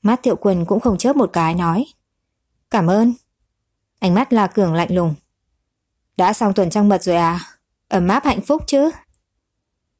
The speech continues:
Hai người Thiệu Quân và La Cường không hề che giấu, mà cứ thế nhìn thẳng vào đối phương, không một chút yếu thế. "Đúng vậy, nhận được giấy chứng nhận kết hôn rồi, còn mở tiệc rượu, khách cũng không nhiều lắm,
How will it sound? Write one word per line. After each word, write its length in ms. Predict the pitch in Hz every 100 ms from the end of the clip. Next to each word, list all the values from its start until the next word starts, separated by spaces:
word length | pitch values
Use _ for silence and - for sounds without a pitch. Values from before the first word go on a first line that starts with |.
| _ _
Hai 200 | 233 214
người 220 | 208 165
Thiệu 180 | 208 -
Quân 280 | 208 196
và 120 | 185 165
La 160 | 185
Cường 320 | 190 214 170
không 180 | - 220
hề 140 | 214 170
che 220 | 202 185
giấu, 300 | 185 165 285 - _ _
mà 120 | 226
cứ 160 | - 202
thế 240 | 208 185
nhìn 240 | 247 269 170
thẳng 220 | 196 160
vào 120 | 165
đối 160 | 165 170
phương, 320 | - 240 233 - _ _ _
không 260 | 233 196
một 60 | 170
chút 240 | 202 294
yếu 200 | - 170
thế. 340 | 175 170 220 320 _ _ _ _ _ _ _ _ _ _ -
"Đúng 160 | 190
vậy, 300 | 226 254 185 - _ _ _ _
nhận 140 | 226
được 160 | 202 185
giấy 200 | 202 185
chứng 160 | 190 185
nhận 180 | 247
kết 140 | - 262
hôn 220 | 220 220
rồi, 300 | 196 175 180 _ _ _
còn 220 | - 214 202
mở 100 | 170
tiệc 240 | 190 180
rượu, 320 | 214 202 - _ _ _ _
khách 200 | 220 240
cũng 100 | 247
không 200 | 240 226
nhiều 140 | 202 165
lắm, 280 | 170 208